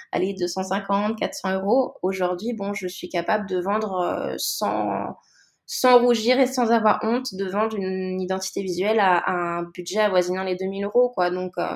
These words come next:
donc, euh, ça, euh, clairement, ouais, le programme m'a aidé à, à prendre confiance par rapport à ça, à,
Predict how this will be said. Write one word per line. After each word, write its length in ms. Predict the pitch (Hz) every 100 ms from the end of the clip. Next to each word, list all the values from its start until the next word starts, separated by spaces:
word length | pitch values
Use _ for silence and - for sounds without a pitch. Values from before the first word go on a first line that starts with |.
| - - - - - _ 180
donc, 300 | 180 180 180
euh, 120 | -
ça, 580 | - 233 233 233 214 185
euh, 40 |
clairement, 380 | - 190 202 226
ouais, 140 | 214
le 80 | 185
programme 500 | - 202 180 196 214
m'a 180 | 190 180
aidé 320 | 180 190 226
à, 160 | 190 170
à 200 | - 185
prendre 320 | - 233 233
confiance 420 | 208 202 202 202
par 160 | 196 175
rapport 300 | 175 180 165
à 80 | 165
ça, 280 | - 202
à, 440 | 214 220 185 170